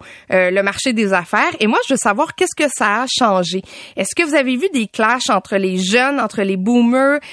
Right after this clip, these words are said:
Est-ce que vous avez vu des réflexes qui vous agaçaient ? Ou si au contraire, ben, ces jeunes-là vous inspirent quelque chose ? J'ai très, très hâte de vous entendre. Maintenant, c'est le temps de prendre de vos nouvelles avec les primeurs, les plugs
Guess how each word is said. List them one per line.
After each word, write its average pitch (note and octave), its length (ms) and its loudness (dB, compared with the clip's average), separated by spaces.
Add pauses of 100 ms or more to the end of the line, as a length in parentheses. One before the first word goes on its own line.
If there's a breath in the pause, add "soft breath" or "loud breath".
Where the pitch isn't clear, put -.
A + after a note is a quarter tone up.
(140)
Est-ce - 160 -6
que A#3+ 60 0
vous A3 140 0
avez G#3+ 180 0
vu A3+ 140 -2
des G#3+ 160 2
réflexes C4+ 600 -2
qui C4+ 100 -2
vous G#3+ 180 -2
agaçaient ? A3 540 0
Ou B3 120 0
si - 160 -4
au C#4 80 2
contraire, C#4 520 0
ben, A#3 180 2 (260 loud breath)
ces C#4+ 220 0
jeunes-là D4 360 2
vous B3+ 280 2
inspirent C#4 340 0
quelque A#3 340 0
chose ? F3 340 -6 (360 loud breath)
J'ai A3+ 180 -2
très, D4+ 460 -2
très - 300 -2 (100)
hâte A#3+ 220 2 (200)
de G#3+ 60 -2
vous G3+ 220 -2
entendre. A3+ 520 2 (340 loud breath)
Maintenant, A#3+ 380 2
c'est G#3 180 -6
le F#3+ 60 -6
temps A#3 220 0
de G3 80 0
prendre A#3+ 420 0
de A3 120 2
vos F#4 180 2
nouvelles B3 300 0
avec G3 280 -2
les D#4+ 80 2
primeurs, C4 460 2
les G#3+ 160 2
plugs G#3+ 380 0